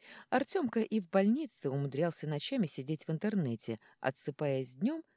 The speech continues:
как сова в дупле. Совсем скоро его должны были выписать домой, долечиваться, пить витамины и передвигаться на костылях.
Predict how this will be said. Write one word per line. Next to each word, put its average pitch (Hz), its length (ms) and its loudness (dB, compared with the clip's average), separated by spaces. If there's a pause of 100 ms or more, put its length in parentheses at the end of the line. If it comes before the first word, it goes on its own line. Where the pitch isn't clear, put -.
(180)
как 392 140 0
сова 123 320 -2
в - 60 -16
дупле. - 380 -10 (680)
Совсем 147 400 -2
скоро 226 400 0
его 131 280 -4
должны 131 360 0
были 165 180 -2
выписать 147 520 -6
домой, 143 440 -2 (360)
долечиваться, 196 840 -2
пить - 260 -6
витамины 196 600 0 (240)
и 359 100 2
передвигаться 131 800 -4
на 123 140 -2
костылях. - 680 -12